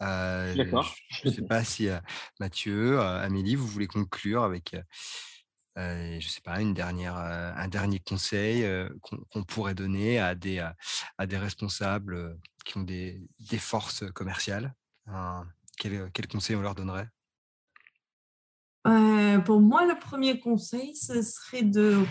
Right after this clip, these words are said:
Speaker 3: regarder le, leur processus commercial, comment on part de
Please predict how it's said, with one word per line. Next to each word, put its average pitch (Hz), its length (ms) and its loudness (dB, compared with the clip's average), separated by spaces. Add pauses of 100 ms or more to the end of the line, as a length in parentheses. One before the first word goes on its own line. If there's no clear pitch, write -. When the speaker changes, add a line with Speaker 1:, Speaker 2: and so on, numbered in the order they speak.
Speaker 3:
regarder 254 500 4
le, 208 300 6
leur 185 360 4
processus 190 560 2
commercial, 208 840 2
comment 220 380 4
on 202 160 6
part 208 460 4
de 180 600 2